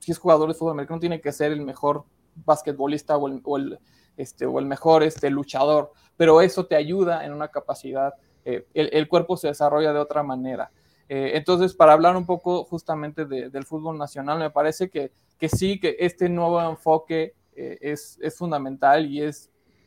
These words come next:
pues, mantenerse al, en la vanguardia del fútbol americano, y creo que estos, eh,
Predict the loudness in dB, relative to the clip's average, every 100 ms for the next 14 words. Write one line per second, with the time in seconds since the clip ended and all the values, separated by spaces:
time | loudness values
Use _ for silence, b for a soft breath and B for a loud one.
0 | _ -8 -6 -6 -6 -8 -4 -2 -2 2
1 | 0 0 -6 -2 -2 0 6 6 6 -2
2 | -6 -4 -2 -2 -6 -10 -10 -8 -10 b
3 | b b -6 -2 2 6 4 2 -2 -2
4 | -2 -4 -6 -6 -10 -10 -6 -4 -4 -6